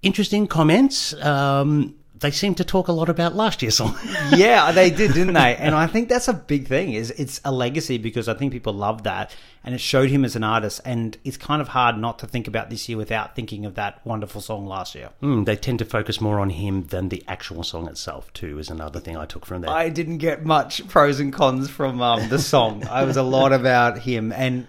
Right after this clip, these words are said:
Speaker 2: uh, that's what we've probably talked about a lot today as well. It, it, it, he's the, kind of the star of the show here.
Speaker 1: Very much so.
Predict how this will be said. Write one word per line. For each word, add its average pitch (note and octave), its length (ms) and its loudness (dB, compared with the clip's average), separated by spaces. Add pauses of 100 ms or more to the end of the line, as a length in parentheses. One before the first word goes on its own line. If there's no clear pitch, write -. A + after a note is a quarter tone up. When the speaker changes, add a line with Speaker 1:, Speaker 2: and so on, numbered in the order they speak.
(120)
Speaker 2:
uh, A2+ 340 -6 (160)
that's - 260 -6
what A#2 140 -4
we've A#2+ 200 -4
probably A2+ 260 -4
talked A#2 260 -6
about G#2+ 160 -2
a G2+ 60 -2
lot A2+ 180 -8
today A#2 320 -4
as F#2+ 140 -8
well. G#2 300 -2
It, F#2+ 200 -10
it, G2+ 260 -10
it, A2 240 -14 (100)
he's A#2 420 -8 (260)
the, - 80 -20
kind G2+ 260 -10
of G#2 60 -12
the G#2+ 60 -10
star G2+ 300 -6
of G2 60 -6
the G2 60 -10
show A2 240 -6
here. - 380 -8
Speaker 1:
Very G#2 340 0
much D#2+ 220 -8
so. D2 180 -10